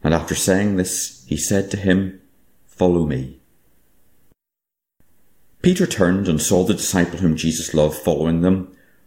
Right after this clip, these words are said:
the one who also had leaned back against him during the supper and had said, "Lord, who is it that is going to betray you?" When Peter saw him, he said to Jesus, "Lord, what about this man?"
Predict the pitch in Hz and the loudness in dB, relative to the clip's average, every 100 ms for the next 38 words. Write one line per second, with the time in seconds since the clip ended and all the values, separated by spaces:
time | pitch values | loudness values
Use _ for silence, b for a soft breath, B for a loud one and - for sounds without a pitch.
0 | b 85 92 107 113 - 107 - 120 92 | b 0 4 4 4 4 2 2 -2 -2
1 | 80 85 85 85 73 - 101 - - 90 | 0 2 2 0 -2 0 0 0 0 0
2 | 82 78 76 73 92 - 73 73 69 - | 2 2 2 0 0 0 0 -2 -4 -2
3 | 76 73 - B B B _ 85 85 78 | 0 2 -2 B B B _ 0 2 2
4 | 71 - B B - 156 151 139 90 85 | 0 -6 B B 0 2 2 0 -2 -2
5 | - 80 78 - - - 67 67 71 98 | 0 0 0 -4 -8 -4 -2 0 0 0
6 | 117 - - _ _ _ _ - 104 - | 0 -10 -20 _ _ _ _ 0 0 0
7 | 151 151 - 101 92 98 92 95 - 120 | -2 -2 2 2 4 2 0 0 2 0
8 | 113 110 85 82 95 - - B B B | 0 -4 -2 -2 0 -4 -8 B B B
9 | B 107 120 120 131 156 - 139 135 139 | B 4 4 4 2 0 2 2 2 0
10 | 147 - 117 78 67 65 - | 0 0 0 2 0 -4 -8